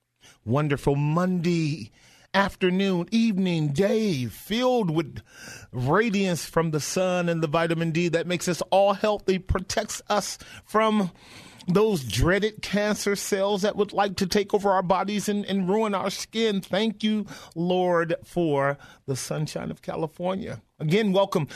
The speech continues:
to the Monday edition of Lifeline. We are post July fourth, Independence Day, and I hope and trust that you had a really, um, a really good week, and particularly a good fourth of July. Um, I did.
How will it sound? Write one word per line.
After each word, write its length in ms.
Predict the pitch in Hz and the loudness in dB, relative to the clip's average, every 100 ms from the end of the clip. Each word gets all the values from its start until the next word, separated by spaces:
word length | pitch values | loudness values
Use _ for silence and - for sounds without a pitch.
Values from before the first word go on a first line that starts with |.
| - - | -16 -6
to 100 | 165 | -2
the 100 | 160 | 0
Monday 280 | 170 165 | 0 0
edition 360 | 156 165 - 160 | -2 -4 -4 -6
of 80 | 147 | -4
Lifeline. 540 | 156 156 160 165 180 | -2 -2 -2 -2 -2
We 160 | 175 190 | -2 -2
are 260 | 170 170 - - - | -2 -2 -4 -16 -6
post 540 | - 190 190 - - - - - | -2 0 -2 -6 -12 -18 -20 -2
July 400 | 185 160 170 165 | 0 2 0 -2
fourth, 400 | - 175 190 - | -2 0 0 0
Independence 560 | 175 165 - 175 170 143 | -2 0 -2 -2 -2 0
Day, 160 | 156 | -2
and 100 | 180 | 0
I 80 | 160 | -2
hope 240 | 160 170 170 | -2 -2 -2
and 140 | 160 | -4
trust 240 | 165 170 | -2 -4
that 180 | - 139 | -4 -2
you 100 | 160 | 0
had 160 | 151 151 | 0 0
a 60 | |
really, 500 | 120 139 214 175 117 - - - - - - _ _ _ 139 | 0 2 2 0 -2 -6 -20 -20 -20 -20 -20 _ _ _ -2
um, 280 | 139 127 - | 0 0 0
a 80 | |
really 380 | 143 170 285 302 | 2 4 4 0
good 400 | 110 160 202 139 | 0 0 0 0
week, 420 | 165 220 - - - 131 | 0 -2 -8 -16 -18 -10
and 180 | 135 135 | -8 -4
particularly 600 | 135 151 202 - 131 120 | -4 -4 -6 -4 -4 -2
a 100 | 113 | -4
good 240 | 117 151 | -6 -8
fourth 340 | - 156 143 - | -6 -4 -4 -6
of 320 | 139 131 110 | -4 -4 -6
July. 720 | 98 117 120 147 180 110 131 131 139 | -10 -6 -2 0 0 -2 -6 -12 -14
Um, 240 | 120 113 - | -8 -8 -2
I 140 | 156 | -2
did. 360 | 147 113 123 | -2 -4 -6